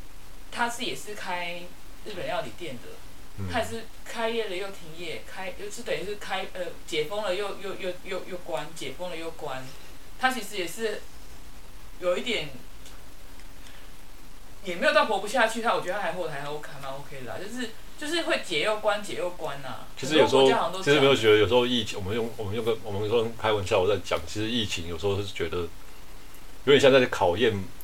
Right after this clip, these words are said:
Speaker 2: 所有人，包含企业，包含个人，就是自-，就自己的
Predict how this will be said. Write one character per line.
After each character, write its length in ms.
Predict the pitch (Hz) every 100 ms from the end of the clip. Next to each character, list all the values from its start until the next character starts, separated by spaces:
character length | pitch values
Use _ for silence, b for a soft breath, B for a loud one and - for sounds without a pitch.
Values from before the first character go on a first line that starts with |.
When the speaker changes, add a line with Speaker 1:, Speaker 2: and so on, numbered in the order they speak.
| -
Speaker 2:
所 300 | - 104 110
有 160 | 101
人， 80 | 82 78 - - - - - -
包 120 | 120
含 160 | 113 95
企 300 | - 110 95
业， 220 | 101 87 82 - - - -
包 160 | 117 113
含 100 | 92
个 200 | 113 95
人， 140 | 82 - - - - - -
就 80 | 113
是 260 | 117 117
自-， 260 | 101 - 123 -
就 200 | - 127
自 160 | 113 123
己 180 | 92
的 260 | 87 92 87